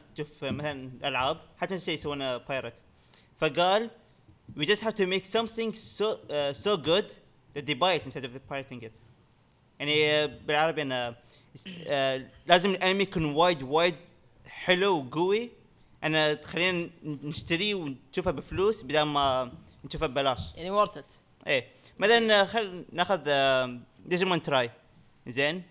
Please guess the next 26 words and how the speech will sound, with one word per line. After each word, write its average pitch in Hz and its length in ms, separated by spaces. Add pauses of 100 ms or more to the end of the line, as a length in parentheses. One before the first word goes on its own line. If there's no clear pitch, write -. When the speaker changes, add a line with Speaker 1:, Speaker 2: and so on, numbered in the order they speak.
(220)
Speaker 1:
الحين 202 240
قالوا 202 260
إنه 175 400
في، 156 300
في 156 80
السينما 175 680
ونزلوه 160 800
على 175 180
كرانشي 175 320
رول. 123 260
كرانشي 190 300
رول 214 140
بس 196 240
لازم 151 480 (420)
تشارك 190 600
بفلوس 190 400
عشان 160 280
تطالعه. 127 440 (520)
أنا 262 120
ما 240 120
شاركت. 151 480 (220)
نطرت 202 240
ساعة 208 460
وعلى 160 720
طول، 175 340
آه، 131 400